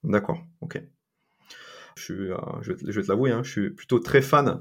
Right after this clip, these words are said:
euh, finalement, de l'investissement passif, mais sur les actions, hein. J'utilise beaucoup les E T F notamment, euh, et c'est ce que je conseille d'ailleurs à mes clients, euh, régulièrement. Euh, je suis un peu moins convaincu, par contre, sur le modèle de l'E T F obligataire.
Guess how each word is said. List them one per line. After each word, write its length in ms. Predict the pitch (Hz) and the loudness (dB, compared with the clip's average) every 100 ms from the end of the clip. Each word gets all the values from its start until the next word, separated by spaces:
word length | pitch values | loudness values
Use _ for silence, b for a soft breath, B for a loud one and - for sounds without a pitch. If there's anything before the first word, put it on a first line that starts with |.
| 69 | -4
euh, 120 | 73 | -6
finalement, 420 | - 104 107 113 | -2 0 2 2
de 240 | 101 104 98 | 0 0 4
l'investissement 540 | 104 104 - - 90 | 4 4 0 0 0
passif, 480 | - 101 - 135 - | 4 2 4 2 2
mais 80 | 104 | 0
sur 160 | - | 6
les 140 | 113 104 | 8 8
actions, 340 | 101 139 113 | 8 4 4
hein. 60 | 107 | 2
J'utilise 320 | 104 101 98 | 0 0 2
beaucoup 200 | 104 127 | 2 6
les 100 | 113 | 8
E 100 | 104 | 8
T 180 | 104 110 | 10 8
F 80 | - | 8
notamment, 500 | 95 98 101 98 82 | 2 4 4 4 2
euh, 20 | B B B | B B B
et 40 | |
c'est 100 | 95 | -4
ce 60 | 95 | 0
que 80 | 110 | 0
je 80 | |
conseille 260 | - 98 104 | 0 -2 2
d'ailleurs 160 | 98 101 | 4 4
à 40 | |
mes 120 | 95 | 2
clients, 420 | - 98 101 107 | -4 -2 0 0
euh, 40 | 92 - b b 107 | -2 -6 b b 0
régulièrement. 520 | 104 104 101 139 - B B B B | 4 6 6 6 4 B B B B
Euh, 100 | 85 - - | -2 -2 -4
je 180 | - 143 | 2 2
suis 100 | 143 | 6
un 100 | 190 | 6
peu 120 | 190 | 10
moins 180 | 202 196 | 12 10
convaincu, 340 | 196 170 - 180 | 10 6 6 4
par 140 | 139 | 6
contre, 140 | 180 | 4
sur 100 | - | 4
le 60 | 117 | 6
modèle 280 | 127 156 127 | 8 8 6
de 120 | 117 | 6
l'E 180 | 131 156 | 6 8
T 160 | 156 | 8
F 80 | 165 | 6
obligataire. 600 | - 120 117 107 104 95 | 2 2 4 4 4 -2